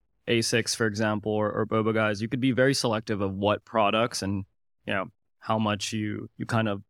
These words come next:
leave, you leave your ecosystem and is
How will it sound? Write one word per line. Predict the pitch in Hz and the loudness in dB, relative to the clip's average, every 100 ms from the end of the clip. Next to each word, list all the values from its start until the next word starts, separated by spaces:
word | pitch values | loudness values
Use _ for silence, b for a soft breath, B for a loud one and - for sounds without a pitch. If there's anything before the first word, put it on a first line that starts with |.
| _ _ _ _ | _ _ _ _
leave, | 117 104 - _ _ _ | -4 -4 -8 _ _ _
you | 123 131 | 2 6
leave | 143 135 | 8 8
your | 131 | 6
ecosystem | 135 147 135 143 - 131 117 | 4 2 2 2 2 2 2
and | 113 | 0
is | 110 | -4